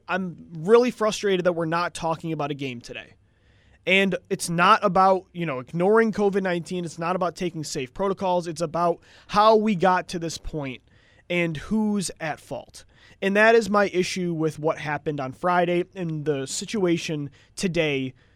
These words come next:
with the fact that there is no game between the Eagles and Washington. Because the game was postponed and the timing was very interesting.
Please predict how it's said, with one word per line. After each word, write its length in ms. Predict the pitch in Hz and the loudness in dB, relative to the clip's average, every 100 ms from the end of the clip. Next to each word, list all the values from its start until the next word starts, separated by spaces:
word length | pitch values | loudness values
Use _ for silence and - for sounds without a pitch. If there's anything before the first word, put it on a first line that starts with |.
| _ _ _ | _ _ _
with 140 | 170 202 | -4 -4
the 60 | |
fact 260 | - 226 220 | 2 4 4
that 100 | 196 | 2
there 160 | 220 220 | 4 4
is 120 | 190 | 4
no 140 | 208 | 4
game 300 | 185 180 175 | 4 2 0
between 300 | 156 - 175 | -4 -4 -4
the 180 | 160 151 | -4 -4
Eagles 320 | 160 151 143 | -2 0 -2
and 100 | 139 | -4
Washington. 600 | 123 117 - 113 - 80 _ _ _ _ _ _ | -6 -10 -12 -16 -20 -20 _ _ _ _ _ _
Because 260 | 175 214 202 | 4 6 6
the 60 | |
game 180 | 196 254 | 4 2
was 100 | 294 | 0
postponed 640 | - 254 - 220 208 185 | 0 0 2 2 2 2
and 100 | 175 | 0
the 60 | 170 | -4
timing 500 | 160 - 247 269 240 | -6 -2 2 2 2
was 180 | 196 175 | 0 -2
very 340 | 175 190 180 | 0 2 2
interesting. 500 | 160 147 - 117 107 | 0 -4 -12 -14 -16